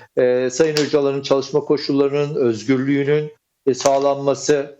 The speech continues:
e, bir meseledir. E, bunun hayata geçmesi önemlidir. Ama umut hakkı dediğinizde bu haktan yararlanacak, herkesin yararlanacağı şekilde bir düzenlemenin yapılması,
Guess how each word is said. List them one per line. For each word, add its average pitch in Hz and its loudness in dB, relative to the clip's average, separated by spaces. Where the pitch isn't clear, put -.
e, 110 2
bir 123 0
meseledir. 131 0
E, 127 2
bunun 165 0
hayata 131 0
geçmesi 113 -2
önemlidir. 170 0
Ama 147 2
umut 202 -2
hakkı 143 0
dediğinizde 113 -2
bu 208 2
haktan 160 0
yararlanacak, 151 0
herkesin 147 0
yararlanacağı 143 0
şekilde 123 -2
bir 139 -4
düzenlemenin 123 -2
yapılması, 127 0